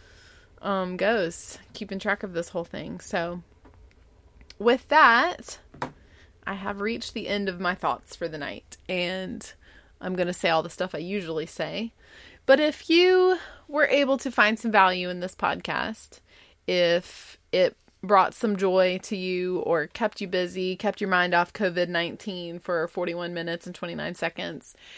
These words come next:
if that carried any value for you, um, you can express that in a monetary form, and it's really easy. You just go to oddlyadulting dot com,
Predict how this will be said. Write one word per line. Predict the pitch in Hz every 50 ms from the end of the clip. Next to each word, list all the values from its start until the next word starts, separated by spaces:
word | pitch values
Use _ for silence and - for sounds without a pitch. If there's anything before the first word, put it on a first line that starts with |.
| - - _ -
if | 254 254
that | - 370 370 262
carried | - - 320 302 294 269
any | 254 240 226
value | 196 196 180 175 185 190 190 196
for | - - 214
you, | 208 202 190 190 190 185 190 190 - _ - - - - _ _ -
um, | 208 208 202 190 180 175 170 170 185 180 _ _ _ _ _ _ _ _ _ _ -
you | 196 220 311
can | 381 - - 466 415 359
express | 320 269 - - - - 175 233 339 - -
that | - - - - - - - - - -
in | 240 247
a |
monetary | 247 240 240 240 254 269 262 - 285 285 302 285
form, | - - 285 339 330 208 - - - -
and | 214 226
it's | 240 233 -
really | 208 208 220 -
easy. | 233 240 226 220 196 185 185
You | 185 196 196
just | 185 202 202 - -
go | - 175 180
to | 196 - 220 208 -
oddlyadulting | 170 170 165 170 - 196 208 - - 214 190 185 185 185 - 214 208
dot | 202 220 214 214 -
com, | - 156 151 160 190 220